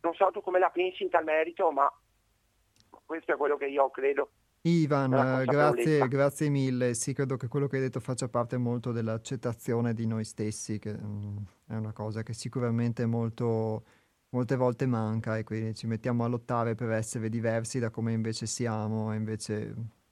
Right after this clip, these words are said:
Speaker 2: questa accettazione sicuramente può creare delle grandi aperture.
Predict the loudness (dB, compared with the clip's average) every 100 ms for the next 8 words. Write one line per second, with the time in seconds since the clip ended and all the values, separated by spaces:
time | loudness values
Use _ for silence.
0 | _ _ _ -10 -2 0 0 0 0 0
1 | 2 2 2 0 0 0 2 0 -2 0
2 | 2 2 -2 -2 -2 0 -2 -2 0 2
3 | 2 0 0 -6 -6 -6 -6 -6